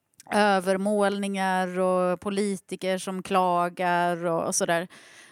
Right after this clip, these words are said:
Men du lever ju faktiskt också med hat och, och hot, ehm,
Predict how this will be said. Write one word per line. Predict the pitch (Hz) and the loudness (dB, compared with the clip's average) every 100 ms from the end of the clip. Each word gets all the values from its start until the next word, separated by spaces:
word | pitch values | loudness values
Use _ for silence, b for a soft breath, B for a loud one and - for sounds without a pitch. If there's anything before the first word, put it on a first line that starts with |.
| B | B
Men | 214 220 214 - _ _ _ | -2 -2 -4 -10 _ _ _
du | - 233 | -6 -2
lever | 254 269 262 240 | 0 0 2 0
ju | 226 208 202 | 2 0 -2
faktiskt | - 196 - 196 185 - | -4 -8 -6 -6 -6 -4
också | 208 - - 185 175 180 | -6 -2 -2 0 -2 -4
med | 190 190 | -4 -2
hat | 208 226 - _ - | 0 -2 -4 _ -8
och, | 190 180 185 175 _ _ - | -4 -4 -6 -14 _ _ -6
och | 190 185 175 | -2 -2 -2
hot, | 180 190 285 196 - - - - - | -4 -6 -6 -6 -8 -12 -12 -18 -8
ehm, | 202 185 175 180 185 | -6 -6 -8 -12 -14